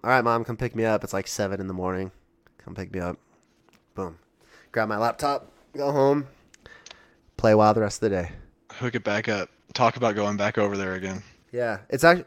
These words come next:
Speaker 1: you know what's funny about, like, things like that and talk, like, landing is we would play sometimes, but a lot of times we would just hang out but not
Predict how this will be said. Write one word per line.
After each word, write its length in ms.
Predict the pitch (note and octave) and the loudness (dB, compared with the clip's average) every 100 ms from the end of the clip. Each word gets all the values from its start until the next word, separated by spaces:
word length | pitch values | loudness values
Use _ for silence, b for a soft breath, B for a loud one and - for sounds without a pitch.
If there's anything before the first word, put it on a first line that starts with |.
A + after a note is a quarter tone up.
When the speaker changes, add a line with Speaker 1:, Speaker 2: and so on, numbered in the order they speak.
| - | -2
Speaker 1:
you 120 | C#3 | 2
know 60 | |
what's 120 | F3+ C3+ | 4 4
funny 240 | C3 C3+ | 2 4
about, 200 | C3 A#2 | 6 6
like, 200 | A#2 G#2 | 6 2
things 220 | C3 A#2+ | 0 2
like 140 | A#2+ A2 | 0 2
that 180 | A2+ A2+ | 2 2
and 220 | G2 - | -4 -4
talk, 240 | - G#2 - | 2 2 2
like, 260 | A2+ G#2 | 0 2
landing 440 | G#2 G#2 A#2+ C#3+ C3+ | 0 2 2 2 4
is 240 | A2+ - b b b b b b b b b _ - | 2 0 b b b b b b b b b _ 6
we 100 | D3+ | 8
would 160 | G#3+ - | 8 8
play 380 | C#3 D3 F3+ | 10 10 10
sometimes, 640 | F#3 C#3+ C#3+ D#3 E3+ G3+ - | 6 4 6 8 8 6 0
but 220 | - B2+ | 2 4
a 0 | |
lot 220 | A#2+ C#3 | 8 8
of 60 | F3 | 8
times 240 | F#3+ F3+ | 6 4
we 80 | D3 | 6
would 80 | C3 | 4
just 200 | C3 - | 2 0
hang 320 | - D#3 C3+ | -2 2 4
out 360 | A2+ B2 F3+ - _ _ _ _ _ _ _ _ - | 6 8 6 4 _ _ _ _ _ _ _ _ -10
but 180 | A#2+ A#2 | -2 0
not 440 | A#2 A#2+ B2 A2+ | 4 6 6 4